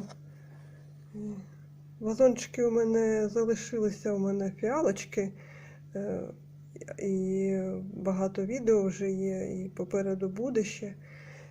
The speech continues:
Е, і я спробувала у вазончиках, бо, е, бачу, як добре, е, квіточкам, та й спробувала у вазончиках,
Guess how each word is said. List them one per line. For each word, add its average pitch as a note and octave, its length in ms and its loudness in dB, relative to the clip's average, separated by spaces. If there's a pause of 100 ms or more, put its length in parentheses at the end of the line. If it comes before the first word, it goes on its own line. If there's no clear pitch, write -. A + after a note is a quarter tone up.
(200)
Е, G3 260 -2 (720)
і C#4 120 -2 (460)
я C#4 440 6 (560)
спробувала A#3 680 6
у A3 100 6
вазончиках, G3 840 2 (160)
бо, G3+ 340 4 (600)
е, G2+ 380 0 (1700)
бачу, G#3 440 4
як G3+ 240 6
добре, G3 680 8 (120)
е, G3 500 0
квіточкам, A3+ 680 4
та A3 140 4
й G3 200 6
спробувала G3+ 760 4
у F#3+ 60 4
вазончиках, G3+ 840 2